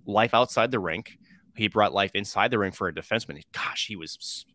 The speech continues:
very mobile, very offensive minded. Again, how many, over four hundred points this Sunday? He, what, a half a point per game player?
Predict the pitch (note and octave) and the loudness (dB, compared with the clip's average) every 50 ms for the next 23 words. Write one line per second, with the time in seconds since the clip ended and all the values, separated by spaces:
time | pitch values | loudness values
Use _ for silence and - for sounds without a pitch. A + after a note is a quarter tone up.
0 | _ _ - G2 F#2+ A#2+ B2 C#3+ C3+ A#2+ A2+ A2 G#2+ F#2+ G#2 G#2 G2 - _ - | _ _ -18 -2 2 4 6 6 6 6 4 4 4 4 2 0 -2 -4 _ -2
1 | G#2 A2 G#2+ G#2+ G#2 G2+ G2 G2 - G#2 F#2+ F#2 - E2+ F2 F2+ F#2 F2+ F2+ F#2 | 0 2 4 4 4 4 2 2 0 -4 -6 -6 -8 -6 -4 -4 -2 -2 -2 -2
2 | G2+ F#2+ E2+ F#2 F#2+ F#2+ A2 G#2+ - - - F2+ G#2 G#2 F#2+ - - A2 G#2 G2 | -2 -2 -2 -4 -4 -4 -4 -8 -10 -8 -6 -4 -2 -2 -4 -2 -2 -2 -2 0
3 | G#2+ G#2 G2 - A2 A2 G#2+ - G2 F#2 - F#2+ F#2+ F#2+ - - _ - - F2+ | 0 -2 -2 0 0 0 0 -2 -4 -4 -2 -2 -2 -2 -4 -8 _ -10 -8 -8
4 | F2 - _ - G#2 F#2+ E2 D2+ - - F#2+ F#2+ - - F2 - - G2 F#2 - | -8 -8 _ -2 0 0 0 0 2 2 2 2 0 -2 -8 -6 -4 -4 -4 -4
5 | G2+ F#2+ F2+ F2+ F2 - - F2+ G2 A#2 D3+ | -6 -6 -6 -8 -6 0 2 2 4 4 2